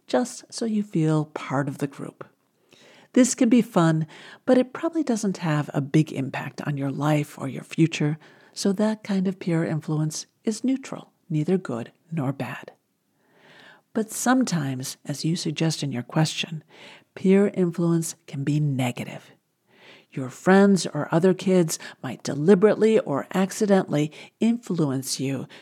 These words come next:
to do things that are not smart or kind. In your question,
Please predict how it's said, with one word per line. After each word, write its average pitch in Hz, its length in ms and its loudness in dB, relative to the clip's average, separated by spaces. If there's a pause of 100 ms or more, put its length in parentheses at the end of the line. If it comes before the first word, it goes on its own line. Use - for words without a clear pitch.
to 185 120 0
do 202 300 4
things 208 420 2 (200)
that 139 160 -6
are 123 100 -6
not 143 400 -2
smart 151 460 -2 (240)
or 147 160 0
kind. - 560 -10 (2000)
In 247 160 4
your 285 160 4
question, 160 600 0